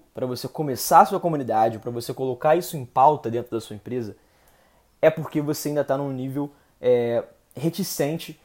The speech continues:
enquanto às novas formas de construir marketing na internet. O, pensa comigo,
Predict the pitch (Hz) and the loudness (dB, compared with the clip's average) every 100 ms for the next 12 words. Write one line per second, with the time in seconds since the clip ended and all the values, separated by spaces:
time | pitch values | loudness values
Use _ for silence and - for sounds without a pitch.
0 | _ 147 139 147 147 135 139 156 160 147 | _ -12 -4 -2 -2 -4 0 0 -2 -6
1 | 135 135 - 131 127 127 117 117 - - | -8 -10 -10 -14 -12 -10 -10 -12 -14 -16
2 | 117 113 135 117 104 _ _ _ _ _ | -14 -14 -14 -16 -20 _ _ _ _ _
3 | _ _ _ _ _ _ - _ - 247 | _ _ _ _ _ _ -16 _ -2 2
4 | 285 294 254 175 131 117 | 2 2 0 0 -2 -6